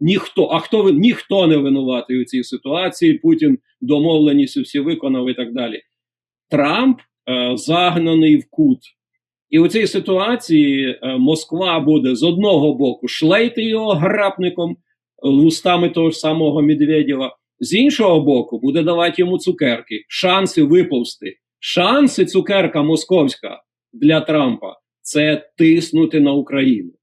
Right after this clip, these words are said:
Тоді Москва буде послаблювати тиск. Як тільки Трамп задумає щось інше, його будуть знов шлеїти файлами Епштайна. У ситуації оцього питання, яке журналістка задавала, е, Дональду Трампу по перемир'ю,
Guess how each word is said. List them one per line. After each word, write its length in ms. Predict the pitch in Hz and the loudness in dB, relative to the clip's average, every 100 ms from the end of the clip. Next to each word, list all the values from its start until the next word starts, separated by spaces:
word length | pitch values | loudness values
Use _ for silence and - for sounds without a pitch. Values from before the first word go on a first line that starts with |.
| _ _ - | _ _ -4
Тоді 180 | 143 185 | 0 2
Москва 340 | 185 - 185 | 0 0 0
буде 240 | 175 185 180 | 2 2 0
послаблювати 920 | 190 - 147 139 131 135 127 127 131 | -2 0 0 2 0 0 -2 -4 -6
тиск. 340 | - 123 - | -4 -6 -4
Як 140 | 135 135 | -4 -2
тільки 360 | 185 208 165 - _ - | -2 -2 -2 -8 _ -6
Трамп 300 | 175 190 185 | -2 0 0
задумає 600 | 180 180 196 185 185 185 | 2 2 4 4 2 0
щось 280 | - 165 214 | -2 -4 -4
інше, 320 | 208 - 123 | -4 -2 -2
його 220 | 127 151 | 0 0
будуть 300 | 160 170 170 | 2 2 2
знов 360 | 160 175 175 160 | 0 0 0 -2
шлеїти 720 | 160 165 170 170 160 160 156 - _ | 0 0 0 0 -2 -2 -4 -8 _
файлами 580 | 160 165 160 151 147 143 | -2 0 0 2 0 -2
Епштайна. 640 | 135 - 143 135 120 110 - | -6 -4 -2 -2 -4 -6 -10
У 80 | 123 | -6
ситуації 960 | - 147 190 254 240 - 196 185 160 - _ _ _ _ _ _ _ _ - | -4 -2 0 0 -2 0 2 2 2 -4 _ _ _ _ _ _ _ _ -6
оцього 420 | 151 190 175 156 | -4 0 2 0
питання, 440 | 156 170 202 170 | -4 -4 -2 -2
яке 280 | 131 127 135 | -2 -2 -6
журналістка 840 | 131 127 135 143 123 - 104 - _ _ _ _ | -4 -4 0 -2 -4 -10 -14 -14 _ _ _ _
задавала, 1080 | 104 123 131 139 139 147 139 127 120 113 113 | -10 -4 0 0 2 0 0 -2 -4 -6 -10
е, 360 | - - 104 110 | -14 -20 -8 0
Дональду 460 | 147 139 131 131 | 2 2 2 -2
Трампу 560 | - 147 151 127 117 - | -4 0 2 0 -2 -6
по 240 | 127 123 117 | -4 -2 -2
перемир'ю, 720 | 127 120 143 165 139 110 | -4 0 2 2 2 -2